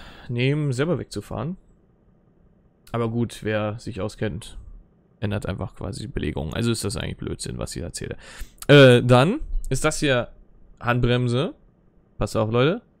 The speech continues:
Handbremse gezogen. Man zieht auch tatsächlich dran, das war mir eigentlich so wichtig. Handbremse gelöst. Handbremse gezogen, Handbremse gelöst. Handbremse gezogen.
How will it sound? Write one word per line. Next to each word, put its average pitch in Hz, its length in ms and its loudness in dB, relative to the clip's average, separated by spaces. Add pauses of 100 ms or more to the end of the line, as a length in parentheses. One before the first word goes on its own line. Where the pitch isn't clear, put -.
(640)
Handbremse 120 560 2
gezogen. 127 640 2 (880)
Man 117 200 -2
zieht - 400 -4
auch 104 240 -6
tatsächlich 95 400 -8
dran, - 200 -6
das 143 160 -6
war 131 80 0
mir 127 100 -4
eigentlich 127 180 -4
so 120 160 -4
wichtig. 139 400 -2 (1120)
Handbremse 127 880 2
gelöst. - 420 -2 (300)
Handbremse 120 460 -4
gezogen, 135 460 0 (320)
Handbremse 156 420 -4
gelöst. - 420 -6 (500)
Handbremse 104 360 -6
gezogen. 143 560 -4